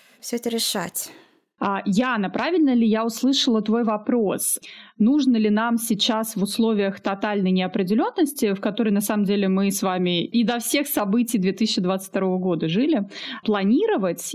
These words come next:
Speaker 2: и не ограничивает ли нас собственное представление о счастливой жизни от каких-то возможностей?
Speaker 1: Именно так.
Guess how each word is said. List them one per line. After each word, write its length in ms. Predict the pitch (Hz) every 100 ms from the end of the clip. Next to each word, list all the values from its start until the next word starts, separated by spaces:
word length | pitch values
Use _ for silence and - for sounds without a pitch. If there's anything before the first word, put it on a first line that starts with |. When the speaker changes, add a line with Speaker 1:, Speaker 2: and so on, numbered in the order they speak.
| -
Speaker 2:
и 380 | 220 277 247 -
не 160 | 208
ограничивает 1120 | 220 202 208 196 226 262 - 226 185 185 180
ли 100 | 180
нас 500 | 175 208 339 - - -
собственное 800 | - 240 247 - - 202 190 170
представление 720 | 220 - 196 190 208 180 175
о 40 |
счастливой 540 | - 208 - 196 175 170
жизни 580 | 208 359 370 247 208 -
от 180 | 233 269
каких-то 420 | 185 175 220 202
возможностей? 880 | 185 180 185 165 151 - - - -
Speaker 1:
Именно 340 | - 269 277 254
так. 360 | 196 175 -